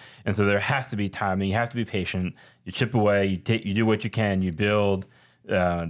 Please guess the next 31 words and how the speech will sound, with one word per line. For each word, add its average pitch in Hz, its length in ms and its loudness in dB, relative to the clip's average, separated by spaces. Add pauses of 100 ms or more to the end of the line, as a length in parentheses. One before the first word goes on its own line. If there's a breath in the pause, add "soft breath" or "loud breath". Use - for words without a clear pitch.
towards 95 280 0
what 90 240 0
you 87 80 -2
want, 90 480 0
not 95 360 -2
going 95 320 2
all 90 300 4
in, 78 240 -2
right? 98 160 -2
And 110 100 2
this 117 180 2
is, 110 100 -4
I, 120 260 0
honestly, 113 420 0
like, 95 160 0
some 110 160 -2
of 101 80 -2
our 95 120 0
issues 98 240 -6
with 87 100 -8
gentrification 92 760 -6 (100)
in 95 120 -4
our 85 120 -8
city 87 300 -8
is 85 160 -10 (300 soft breath)
we 113 160 2
like 95 380 0
big, 98 240 0
flashy 90 440 -2
projects, 76 540 -6
right? 90 180 -8